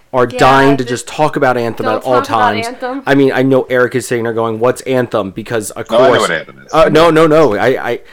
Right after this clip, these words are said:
Speaker 1: I'm just saying, we, we all sit here and wonder every day on how we lived our lives without Anthem in existence, and the fact that you could have saved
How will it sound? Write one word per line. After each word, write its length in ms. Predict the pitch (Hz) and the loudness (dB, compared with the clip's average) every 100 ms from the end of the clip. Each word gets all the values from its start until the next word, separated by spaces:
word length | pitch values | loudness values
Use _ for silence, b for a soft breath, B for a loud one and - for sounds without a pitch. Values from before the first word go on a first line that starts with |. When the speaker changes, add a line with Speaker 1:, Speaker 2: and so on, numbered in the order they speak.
| B B 127 | B B -4
Speaker 1:
I'm 180 | 127 | -4
just 300 | 113 123 127 | -2 -2 -2
saying, 320 | - 127 101 90 b b | -2 -4 -4 -10 b b
we, 220 | 143 156 | -4 -4
we 200 | 156 147 - | -2 -4 -2
all 240 | 131 131 117 | 2 2 2
sit 240 | - 113 | -2 -6
here 280 | - 113 107 | -6 -4 -4
and 180 | 113 117 | -4 -4
wonder 260 | 113 113 | -2 -2
every 260 | 98 107 107 | -4 -6 -4
day 200 | 107 101 | -2 -2
on 160 | 101 | -6
how 180 | 95 110 | -6 -6
we 140 | 110 113 | -6 -4
lived 240 | 113 104 | -2 -2
our 120 | 113 | -2
lives 300 | 98 101 98 | 0 -2 -4
without 400 | 110 - 104 - | -8 -6 -10 -8
Anthem 340 | 110 101 95 95 | -10 -10 -10 -10
in 100 | 95 | -10
existence, 600 | 90 95 - 92 87 - | -8 -10 -8 -12 -14 -12
and 240 | 110 107 | -8 -6
the 60 | 101 | -6
fact 340 | 120 110 - | -4 -4 -2
that 200 | 113 104 | -4 -4
you 120 | 127 - | -8 -6
could 320 | - 160 165 - | 0 4 4 2
have 160 | 147 - | -6 -8
saved 640 | - - 196 175 147 | -8 0 2 2 0